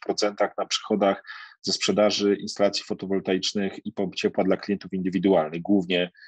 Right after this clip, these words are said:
mm, właśnie instalacji fotowoltaicznych. Rynek, e, nasycenie rynku, można powiedzieć, jest około piętnaście procent dopiero, więc, e, jest to jeszcze bardzo dużo lat, e, pracy. Natomiast, e, pojawiły się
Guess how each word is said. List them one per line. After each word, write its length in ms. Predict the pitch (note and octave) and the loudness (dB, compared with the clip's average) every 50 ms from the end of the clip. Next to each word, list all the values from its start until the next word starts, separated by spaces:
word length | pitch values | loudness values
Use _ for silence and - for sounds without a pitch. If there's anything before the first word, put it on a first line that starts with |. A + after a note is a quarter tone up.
| - - _ _ - | -20 -20 _ _ -10
mm, 340 | F2 F2+ F2+ F2 - - F2 | -6 -6 -4 -2 -2 0 0
właśnie 260 | F#2+ G2+ - - G#2 | 0 0 2 0 0
instalacji 360 | F#2 - - G2 F#2 - - | 0 0 0 0 0 -2 -4
fotowoltaicznych. 920 | - G#2 F#2+ - F2+ F#2 F2+ - G2 F2+ D#2 - - - E2+ F#2 G#2 - - _ - - - _ _ - | -6 -4 -4 0 0 0 0 2 0 0 0 -2 -4 -4 -4 -6 -6 -8 -14 _ -20 -20 -20 _ _ -2
Rynek, 560 | F#2+ G2 G#2+ C#3 C#3+ C3+ B2+ B2+ B2 B2+ - - | 2 4 4 4 6 6 4 4 2 0 0 2
e, 380 | B2 A#2 A2+ A2+ A2 A2 A2 G#2+ | 4 4 6 4 4 4 4 2
nasycenie 560 | G#2+ A2+ A2+ - A#2 A2 - C#3 C#3+ B2+ A2+ | 2 0 -2 -4 -4 -4 -4 -4 -2 -2 -2
rynku, 380 | A2 A#2 B2 B2+ B2 - B2 A2 | -2 -2 -4 -6 -6 -6 -6 -4
można 240 | A2 G#2+ A2 A2 | -4 -4 -6 -6
powiedzieć, 240 | G#2 - A2+ A2 G#2+ | -6 -6 -6 -6 -6
jest 120 | A2 G#2 G#2+ | -6 -8 -4
około 180 | - - A2+ | -2 -2 -2
piętnaście 460 | A2 - G#2+ - A#2 A2 - - - | -2 -2 -4 -2 -4 -4 -2 -4 -4
procent 420 | - - A2+ A2+ A2+ - G2+ F#2 F2 | -2 0 0 0 0 -2 -6 -6 -8
dopiero, 560 | F2+ - - F2 E2 E2+ F2 F2+ F#2+ G2 F#2+ - | -8 -6 -4 -4 -2 -2 -4 -4 -6 -8 -6 -4
więc, 540 | G2 G2 F#2+ G2 G2 - - - - - - | -4 -4 -4 -6 -10 -12 -10 -8 -8 -6 -4
e, 500 | G2 G2 G2 G2 F#2+ G2 G2 G2 G2 G2 | -2 -2 -2 -2 -4 -4 -4 -4 -4 -2
jest 200 | G#2 G#2+ - - | -2 -2 -2 -2
to 80 | - G2 | -2 -2
jeszcze 240 | F#2+ F2+ - - | 0 -2 -2 -2
bardzo 280 | F#2+ - - - G2 F#2 | 0 0 0 0 -2 -6
dużo 360 | F2+ F2+ - F#2 F2+ F2 F2 - _ _ _ _ - | -8 -8 -8 -8 -8 -8 -10 -14 _ _ _ _ 0
lat, 420 | F2 F2+ G2 F#2+ F#2+ - - - - - - | 4 6 6 6 4 2 -4 -14 -14 -10 -8
e, 320 | F#2+ F2+ F2+ F2+ F2+ F2+ | -6 -4 -2 -2 -2 -4
pracy. 540 | - - G#2+ G#2+ F2 - - - F#2+ G#2+ B3+ - _ _ _ - - - _ _ _ _ _ _ | 0 4 4 4 4 4 2 0 0 0 -2 -6 _ _ _ -20 -20 -20 _ _ _ _ _ _
Natomiast, 580 | A#2 A#2+ A2+ - C#3 D#3 D3+ C#3+ - - - D3 | -4 -4 -2 0 0 2 2 2 0 0 4 6
e, 40 | C#3+ C#3 C#3 C#3 C#3 C3+ C3+ C3+ C3 C3+ | 6 8 8 6 4 4 2 0 0 -2
pojawiły 380 | C#3 C3+ B2+ A#2+ C#3 C#3+ C#3+ C3 | -2 -2 -2 -2 -2 -2 -4 -4
się 320 | - - C#3 C3 B2+ B2 | -4 -6 -6 -4 -6 -6